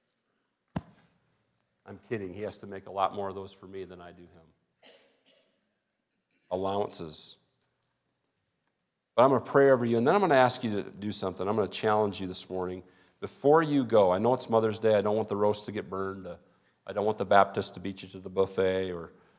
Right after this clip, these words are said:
the Methodists to make, to beat you to McDonald's or,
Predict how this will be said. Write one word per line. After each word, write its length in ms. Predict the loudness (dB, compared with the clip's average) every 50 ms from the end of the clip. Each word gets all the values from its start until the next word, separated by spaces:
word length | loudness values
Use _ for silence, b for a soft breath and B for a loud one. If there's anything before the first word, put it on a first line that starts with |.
| b b b
the 60 | -10 -2
Methodists 440 | 2 2 2 2 0 -4 -4 -8 -12
to 60 | -12
make, 340 | -10 -10 -10 -10 -12 -14 -18
to 80 | -18
beat 200 | -16 -16 -16 -14
you 80 | -16 -16
to 60 | -14
McDonald's 840 | -16 -16 -12 -10 -8 -6 -6 -8 -8 -10 -14 -14 -16 -18 -20 -20 -20
or, 200 | -20 -20 -20 -20